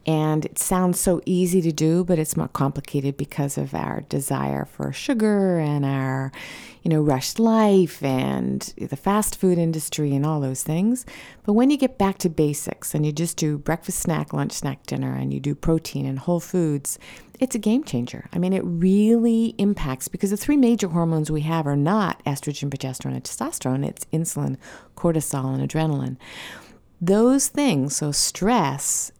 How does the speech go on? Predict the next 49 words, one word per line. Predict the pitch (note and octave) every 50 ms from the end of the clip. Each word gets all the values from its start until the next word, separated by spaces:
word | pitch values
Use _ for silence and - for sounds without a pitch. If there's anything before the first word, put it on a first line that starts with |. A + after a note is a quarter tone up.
| _ -
and | D#3+ D#3 D#3
what | D3+ D3 -
we | D3 D3 D3 -
eat, | A3 A#3+ C4+ G#3+ - - - _ -
actually | D#3 E3+ E3+ - - - - -
impact | G#3 G#3 A3+ A#3 A3 F3+ D3 C#3+ - -
our | C#3+ C3+
hormones | D3 C#3+ C#3+ C#3+ C#3+ D3 C#3 - -
more | C#3+ C#3 C3+
than | C3 C3 B2+
anything | B2+ C3+ C3+ C3 - C#3 C3+ C#3
else. | C#3+ C#3+ C#3 C#3 C3+ - - - - - - - - - - - - - - - - _
And | - G3+
I | G#3
think | G#3+ A#3+ A#3+
that's | C4 C4+ C#4 - -
a | C4
surprise | - - - - - - D#3 C#3+ D3 E3+ G3+ -
for | - - B3
my | A#3+ A#3+ A#3+
patients, | A#3+ - A#3 A#3 A3 - - A#3+ A3+ -
and | A3 G3+
it | F#3
certainly | - - - F#3 F3
was | E3+ E3+ D#3 E3
a | D#3
surprise | - - - - - C#3+ C3+ C3+ -
for | - D3+ D3+
me, | D3+ D#3 D3+ D3
is | C#3+ C#3 -
as | - E3+ D#3+
I | E3+ F3
cleaned | - - - - G#3 G#3 A3 A#3+ B3 B3 A3+ A3+
my | G#3+ G3 G3 F#3+
diet | F3 F#3+ F#3+ A#3+ - D#4+ G#3 C#3 -
up, | C#2 C2 - - - - _ - - _ - - - - - - - - - - - - -
my | F3+ F3 F3 F3 F3 E3+
cortisol | - - A3 A3 G#3 G#3 - - C3 B2 C3
stabilized. | - - - - - - - - - - - - - C#3 - - - -
And | D#3+ D#3+
as | E3 D#3+
I | D#3+ D#3+
cleaned | E3 - - - - G3+ G3+ G3+ G3+ G3 F#3+ F3+
my | F3 E3 D#3+ D#3+
diet | D#3 F3 G3+ A3+ G3+ D#3 C3+ -
up | C3+ - - - -
many | E3+ E3 D3 D3 C#3+
years | D3+ E3+ F#3 F3 D#3
ago, | C#3 C3+ C3+ C3 C3 C3+ C#3 C#3 C#3+